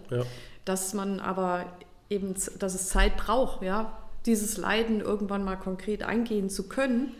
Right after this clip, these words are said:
Speaker 2: weil eben so viele Dinge vorher bereinigt werden müssen.
Speaker 1: Ja.
Speaker 2: Ja, das ist die Herausforderung.
Speaker 1: Das ist die Herausforderung. Das ist ja auch unser, unser Job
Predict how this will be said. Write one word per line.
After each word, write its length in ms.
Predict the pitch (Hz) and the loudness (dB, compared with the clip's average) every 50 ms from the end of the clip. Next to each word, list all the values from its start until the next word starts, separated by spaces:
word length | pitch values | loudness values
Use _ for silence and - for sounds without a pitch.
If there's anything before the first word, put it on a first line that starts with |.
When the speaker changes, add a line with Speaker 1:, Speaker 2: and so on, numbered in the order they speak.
| - - - | -10 -2 4
Speaker 2:
weil 280 | - 202 220 233 - - | 6 8 8 8 6 4
eben 160 | 226 220 214 | 4 4 4
so 120 | 202 214 | 2 0
viele 320 | 202 - - 214 190 202 196 | -2 -2 -2 -2 -2 -2 -2
Dinge 240 | 196 202 185 190 190 | -2 -2 -2 -2 -4
vorher 360 | 196 - 233 240 214 220 208 | -4 -2 -2 -2 0 -2 -2
bereinigt 520 | 208 202 - 202 226 233 233 226 - - | -2 -4 -2 0 2 2 2 2 0 -4
werden 280 | 196 185 190 190 190 185 | -2 -2 -2 0 -2 0
müssen. 340 | 185 202 196 - 233 240 247 240 - | 0 0 0 -2 -2 -4 -4 -4 -4
Speaker 1:
Ja. 60 | 135 139 - - - - - - - - - - 196 208 | -4 -4 -4 -8 -16 -20 -20 -20 -18 -16 -12 -10 -8 -6
Speaker 2:
Ja, 120 | 208 214 | -6 -6
das 200 | 214 - 208 202 | -4 -6 -6 -6
ist 180 | 208 208 - - | -6 -6 -4 -4
die 60 | 214 | -4
Herausforderung. 680 | 196 190 190 202 202 - - 170 165 165 165 165 165 170 165 | -2 -2 -4 -4 -6 -6 -8 -10 -10 -10 -10 -10 -6 0 2
Speaker 1:
Das 160 | 127 117 143 | 2 2 4
ist 80 | 135 165 | 6 8
die 60 | 160 | 8
Herausforderung. 520 | 156 139 131 139 123 - - 123 117 120 | 8 8 8 6 4 4 2 2 2 4
Das 140 | 120 120 117 | 4 6 8
ist 60 | 143 | 8
ja 80 | 127 131 | 8 8
auch 80 | 127 139 | 8 8
unser, 400 | 151 147 147 143 135 131 135 - | 8 8 8 8 8 8 6 4
unser 240 | 156 139 123 123 | 2 4 4 4
Job 320 | 120 107 123 139 147 - | 4 6 6 6 6 6